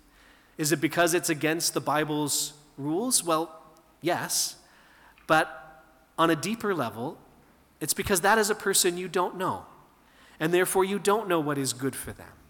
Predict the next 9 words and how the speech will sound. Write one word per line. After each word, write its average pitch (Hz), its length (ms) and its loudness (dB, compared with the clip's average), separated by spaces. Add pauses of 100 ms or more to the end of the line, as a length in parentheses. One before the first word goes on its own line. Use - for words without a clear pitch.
(100)
You 151 100 -4
don't 196 240 4
know 190 100 4
how 165 160 4
this 151 220 2
experience 139 680 0
will 131 140 -2
affect - 400 -8
them. 95 260 -12